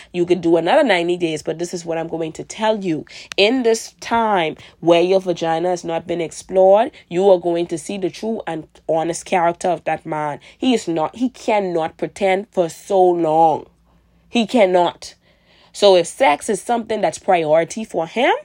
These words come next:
he is going to rush you. And you're gonna pick up on it. You're gonna pick up on it. You're gonna pick up on the love bomb, and you're gonna pick up on the rushing. You're gonna pick up on the outburst that he's having, because that's what he wants from you.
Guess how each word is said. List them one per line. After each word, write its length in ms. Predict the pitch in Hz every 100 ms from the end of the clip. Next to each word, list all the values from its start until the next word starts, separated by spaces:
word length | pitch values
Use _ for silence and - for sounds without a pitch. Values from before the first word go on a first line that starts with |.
| _ _ _ _ _ _ _ _ _
he 160 | - 226
is 80 | -
going 260 | 180 180
to 140 | 185 165
rush 420 | 156 165 - -
you. 260 | 190 - - _ _ -
And 140 | 240
you're 120 | 254
gonna 200 | 247 220
pick 180 | 208 302
up 160 | 285 -
on 180 | 285
it. 200 | 196 143 - _ _ _
You're 120 | 196
gonna 200 | 214 226
pick 240 | 202 294 311
up 120 | 302
on 140 | 233
it. 180 | 185 165
You're 120 | 180
gonna 180 | 185 190
pick 160 | 247 262
up 100 | 247
on 120 | 208
the 60 | 180
love 300 | 165 170 -
bomb, 280 | 160 160 165
and 100 | 180
you're 80 |
gonna 140 | 175 165
pick 180 | 214 226
up 120 | 214
on 100 | 190
the 100 | 165
rushing. 600 | 151 151 - 185 175 185
You're 80 | 180
gonna 160 | 175
pick 180 | 160 226
up 140 | 208 190
on 120 | 170
the 140 | 160 -
outburst 520 | 147 160 - 156 151
that 160 | 160 175
he's 160 | 185
having, 320 | 180 220 233 196
because 220 | 175 165
that's 220 | 160 -
what 120 | 160
he 100 | 165
wants 300 | 170 151 -
from 180 | - 175
you. 300 | 220 254 -